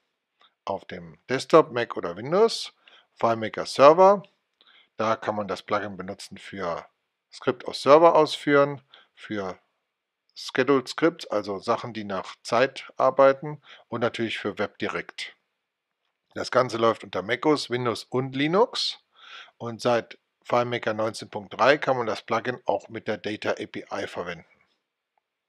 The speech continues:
Dann kann man das Plugin unter ios verwenden mit dem FileMaker ios S D K.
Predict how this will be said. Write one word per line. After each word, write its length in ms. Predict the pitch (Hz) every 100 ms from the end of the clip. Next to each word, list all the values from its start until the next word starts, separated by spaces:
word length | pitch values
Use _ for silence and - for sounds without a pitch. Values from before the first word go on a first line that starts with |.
| _ _ - - _ - - _
Dann 160 | - 113
kann 140 | 147
man 80 | 151
das 160 | 131 -
Plugin 320 | 131 120 113
unter 280 | 107 101 -
ios 300 | 117 160 -
verwenden 400 | 160 170 170 160
mit 160 | 120
dem 120 | 104
FileMaker 500 | - 110 110 101 92 -
ios 260 | 113 143
S 220 | - 151
D 140 | - 170
K. 340 | 185 196 277